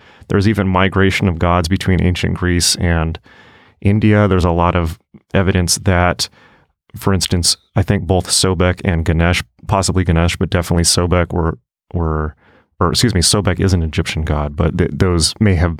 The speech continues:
those two gods may have passed back and forth between India and, and Greece. And we just know that in the ancient world, everything was fluid. So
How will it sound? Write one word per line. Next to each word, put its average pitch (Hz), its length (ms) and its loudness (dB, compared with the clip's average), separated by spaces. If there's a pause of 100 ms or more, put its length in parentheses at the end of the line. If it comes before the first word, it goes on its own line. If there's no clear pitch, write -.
those 101 200 0
two 101 180 0
gods 90 300 2
may 90 80 2
have 85 100 0
passed - 400 -2
back 85 220 -2
and 90 120 -2
forth 85 280 0
between 87 320 0
India 82 440 0 (600)
and, 78 440 -2 (1000)
and 76 400 -2 (120)
Greece. 104 420 2
And 92 160 0
we 92 80 2
just 92 160 0
know 90 220 2
that 82 220 2
in 98 140 2
the 87 100 2
ancient 85 240 0
world, 85 240 -2
everything 87 440 0
was 80 160 -2
fluid. 113 580 2 (440)
So 101 520 0